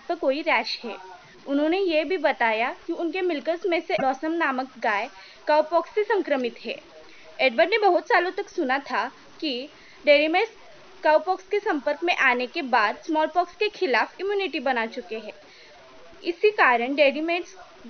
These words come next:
स्मॉलपॉक्स से बीमार होने के बाद भी बच पा रहे थे। डॉक्टर एडवर्ड ने थोड़ा परीक्षण किया और निष्कर्ष निकाला कि किसी भी व्यक्ति को smallpox के संक्रमण से बचाया जा सकता है।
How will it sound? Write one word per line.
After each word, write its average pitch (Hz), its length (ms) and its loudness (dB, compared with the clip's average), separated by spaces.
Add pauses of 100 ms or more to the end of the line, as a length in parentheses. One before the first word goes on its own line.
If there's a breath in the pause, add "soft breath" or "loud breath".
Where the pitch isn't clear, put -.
स्मॉलपॉक्स 311 480 0
से 427 120 -2
बीमार 294 300 0
होने 320 260 -2
के 359 140 -6
बाद 262 340 2
भी 262 300 -10 (100)
बच 285 180 -2
पा 233 200 2
रहे 220 220 -4
थे। - 360 -20 (380 loud breath)
डॉक्टर 269 280 4
एडवर्ड 285 460 2
ने 359 180 -4
थोड़ा 269 200 2
परीक्षण 247 520 -2
किया 220 300 -10 (240)
और 269 80 2
निष्कर्ष 294 460 -2
निकाला 226 420 -2
कि - 360 -20
किसी 370 260 0
भी 392 160 4
व्यक्ति 339 360 0
को 381 160 -4
smallpox 294 580 -4
के 403 80 -4
संक्रमण 269 520 -6 (140)
से 359 80 -4
बचाया 294 480 -2
जा 233 120 -4
सकता 220 360 -14
है। 208 180 -12